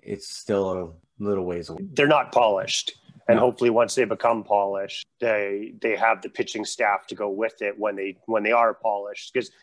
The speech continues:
Speaker 2: if they do, and there's a couple of more quality starters, and it, it might be Nate Pearson. Who knows? He might be the stud we think he is. It might be Anthony Kay. You just hope that when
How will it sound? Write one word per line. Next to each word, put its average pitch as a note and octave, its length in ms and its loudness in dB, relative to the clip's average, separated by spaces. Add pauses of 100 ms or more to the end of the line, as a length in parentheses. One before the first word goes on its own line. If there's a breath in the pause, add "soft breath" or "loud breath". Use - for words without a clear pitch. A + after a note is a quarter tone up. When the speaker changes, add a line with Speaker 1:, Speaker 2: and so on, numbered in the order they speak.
(160 soft breath)
Speaker 2:
if C3 180 2
they A2 140 0
do, B2+ 520 4
and G#2+ 460 2
there's G#2 200 -8
a - 40 -20
couple A#2 280 -2
of G#2+ 80 -2
more G#2+ 160 0
quality A2 380 0
starters, A#2 640 -2 (220)
and A#3+ 140 4
it, B3+ 120 4
it G#3+ 100 2
might G#3 300 2
be D3+ 120 -2
Nate A#2 260 -4
Pearson. - 360 -10 (120)
Who E3+ 140 6
knows? F3+ 500 2
He D#3+ 240 -2
might D3 320 0
be C3 140 0
the C#3 100 -6
stud B2 320 -2
we B2 100 -2
think D3+ 240 -4
he C#3 120 -8
is. - 260 -8
It B2+ 120 6
might F3 260 4
be C3 160 4
Anthony G2+ 360 -2
Kay. G#2 360 -8 (240)
You C#3 180 2
just C#3+ 260 0
hope C#3+ 280 2
that A#2+ 140 4
when A2+ 420 0